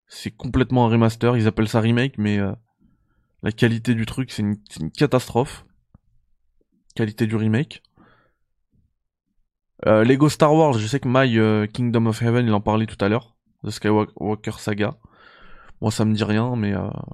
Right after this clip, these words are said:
je peux comprendre. Hogwarts Legacy, ah, il est listé en deux mille vingt-deux, bah c'est comme Zelda, hein, moi j'y crois pas.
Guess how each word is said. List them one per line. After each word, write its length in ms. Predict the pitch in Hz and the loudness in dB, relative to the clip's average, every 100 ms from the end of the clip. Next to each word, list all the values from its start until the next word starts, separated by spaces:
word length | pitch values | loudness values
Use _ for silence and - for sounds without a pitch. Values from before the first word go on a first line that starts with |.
| - - | -16 -16
je 140 | - - | -16 -12
peux 120 | 123 | -8
comprendre. 540 | 110 107 107 131 - _ - | -6 -2 -2 -2 -6 _ -4
Hogwarts 320 | 117 120 - | 0 0 0
Legacy, 540 | 123 117 117 135 156 165 | -2 0 0 -2 -6 -6
ah, 160 | - - | -4 -2
il 100 | 175 | 0
est 60 | 110 | 0
listé 320 | 120 - 175 | -2 -4 -2
en 80 | 160 | 0
deux 80 | |
mille 160 | 143 139 | 0 -2
vingt-deux, 260 | 139 139 175 | -4 -2 0
bah 140 | 113 | 0
c'est 140 | - | 0
comme 180 | 113 120 | -2 0
Zelda, 260 | 117 120 135 | 2 2 2
hein, 160 | 123 107 | 2 2
moi 120 | 110 | 0
j'y 120 | 104 | -2
crois 200 | - 104 | -4 -4
pas. 220 | 110 143 | -2 -4